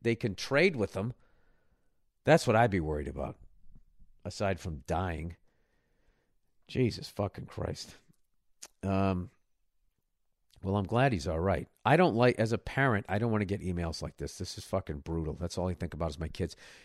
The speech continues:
You know, earlier today, we were, like, killing some time and, you know, trying to get the kids tired, wear 'em out or whatever. And we brought 'em into this department store and we were walking around. And I just, the whole time I'm there, I just fucking,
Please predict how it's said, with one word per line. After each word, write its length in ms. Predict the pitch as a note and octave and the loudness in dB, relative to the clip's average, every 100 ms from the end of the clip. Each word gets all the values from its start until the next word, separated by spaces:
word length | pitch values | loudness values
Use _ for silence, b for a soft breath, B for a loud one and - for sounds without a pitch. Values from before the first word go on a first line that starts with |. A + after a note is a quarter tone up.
| B | B
You 80 | A2 | -4
know, 140 | G#2 G#2 | -2 0
earlier 300 | A#2 A#2+ G2+ | 0 2 0
today, 240 | G2+ F#2 | 0 0
we 120 | F2 | 2
were, 120 | F2 | 2
like, 180 | E2+ E2+ | 0 -2
killing 300 | - G#2+ G2 | -4 -6 -6
some 160 | - D#2 | -8 -10
time 400 | - F#2 E2+ D2+ b b b b b b b b _ _ | -6 -6 -6 -8 b b b b b b b b _ _
and, 460 | G2+ F#2 F2 E2+ E2 - _ _ _ _ _ _ _ _ | -6 -2 0 -2 -6 -14 _ _ _ _ _ _ _ _
you 140 | F#2 | -8
know, 320 | F2 E2 D2 - _ _ _ _ _ _ _ - | -4 -4 -6 -12 _ _ _ _ _ _ _ -10
trying 180 | - F#2+ | -4 -2
to 40 | |
get 140 | F2 E2+ | -2 -4
the 80 | |
kids 280 | E2+ F#2+ D2+ | -4 -4 -4
tired, 380 | - F2 F2 F2+ | -4 -2 0 0
wear 220 | E2+ E2+ | -2 -4
'em 100 | E2 | -2
out 160 | E2 E2+ | -2 -2
or 60 | |
whatever. 420 | E2 D#2+ D#2+ D#2 - | -2 -4 -4 -6 -6
And 160 | E2+ E2 | -6 -6
we 80 | E2 | -4
brought 200 | F2+ E2+ | -4 -4
'em 80 | E2+ | -4
into 200 | D#2+ D#2+ | -6 -8
this 160 | E2+ | -10
department 500 | - D2 F2 D#2+ D#2 | -10 -8 -4 -4 -6
store 200 | - F2 | -8 -6
and 100 | D#2+ | -4
we 80 | E2 | -4
were 60 | D#2+ | -4
walking 440 | D#2 E2 - E2+ | -6 -8 -8 -8
around. 440 | E2 D#2+ E2+ E2+ - | -6 -4 -4 -6 -8
And 240 | E2+ D#2+ D#2 | -8 -8 -8
I 240 | - F2 F2 | -6 -4 -4
just, 340 | D#2+ F2 - | -6 -8 -8
the 80 | - | -8
whole 200 | - A2+ | -6 -6
time 280 | - G#2+ F#2+ | -2 -2 -2
I'm 140 | E2+ | -4
there, 200 | F2 D#2 - | -6 -6 -8
I 100 | D#2+ | -10
just 260 | E2+ - | -8 -8
fucking, 440 | - F2 F2 E2 | -6 -6 -8 -12